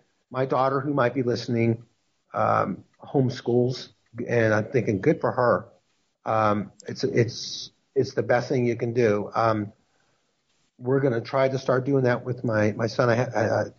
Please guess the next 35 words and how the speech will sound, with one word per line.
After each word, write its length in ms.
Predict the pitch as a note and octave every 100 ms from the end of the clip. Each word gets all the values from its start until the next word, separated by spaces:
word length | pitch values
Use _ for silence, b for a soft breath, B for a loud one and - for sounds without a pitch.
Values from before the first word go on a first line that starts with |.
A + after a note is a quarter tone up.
| _ A#2
down 200 | A2+ A2+
in 40 |
Southern 260 | - A#2+ A2+
California, 600 | A#2 G#2+ - D3 C3 G#2
but 440 | A2+ A2 - _ _ _ _ _ _ _ _
there's 160 | A#2+ A2+
been 120 | B2
a 100 | A#2+
lot 240 | B2 B2+
going 220 | B2+ A#2+ A#2
on 180 | B2
down 320 | B2+ B2 B2 B2
here 180 | C3
with 180 | A#2 G#2+
covid 520 | - B2 B2 A#2+ A#2+
and 100 | A2+
my 120 | G2+ G2+
job, 460 | B2 A#2 A2 A2
so 100 | -
it's 100 | G#2
been 140 | - A2+
hard 300 | - A#2 A#2
to 60 |
get 300 | G#2+ G#2+ -
started 360 | - A#2+ A#2 A#2
on 180 | G#2+ G2+
that. 240 | G2 G2 -
But – 360 | A2+ G2+ - _ _ _ _ -
I 140 | C#3+
encourage 480 | D#3+ C3 C#3+ D3 C#3
people 340 | C3 B2 B2+ - -
to 240 | C3 B2
look 320 | B2 A#2+ C#3 C#3+
into 220 | B2+ B2
homeschooling. 800 | G#2+ A2+ B2 - D3+ C#3+ C3